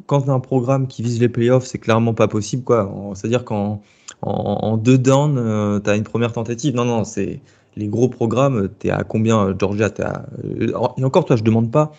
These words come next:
à la défense du U S C d'être celle de Georgia, mais c'est de au moins diviser par deux cette marque, euh, si ils ont des ambitions. Alors, avec ces stats, euh, catastrophiques, on serait dit, euh, bon, euh, Lincoln Riley va peut-être, euh, licencier, euh,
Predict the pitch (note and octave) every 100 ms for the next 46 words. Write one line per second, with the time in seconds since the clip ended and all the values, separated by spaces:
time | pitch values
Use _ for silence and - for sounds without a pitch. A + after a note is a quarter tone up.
0 | _ - - G2+ G#2+ A2+ B2 G#2+ A2+ A2+
1 | D3 A2 - G#2+ G#2+ G2+ A#2+ A#2+ C#3+ A#2
2 | G2 G#2 A2+ C#3 C3+ C#3+ C3 A#2 A#2 B2
3 | B2+ A2 A2 A#2+ A2 G#2+ A#2 - - _
4 | _ _ _ - - - - - - C3+
5 | - _ _ _ _ A#2 A#2 A2 G2+ G2+
6 | G2 B2+ D#3 - _ _ _ _ _ _
7 | _ - C3 C3+ C3+ _ _ - A#2 B2+
8 | C#3 - C3+ - C#3 B2 A#2 A#2 B2 B2
9 | - C3+ D3+ C#3+ A2+ - A#2+ A#2 A#2 C3+
10 | G#2+ G#2 - _ - A#2 C3 C#3 B2 A2
11 | A2 A#2 A#2 A#2+ B2+ C3+ A2 G2+ A#2 A2
12 | C3 - - A2 G#2+ G#2 A2+ A2 B2 -
13 | - B2+ B2+ A2+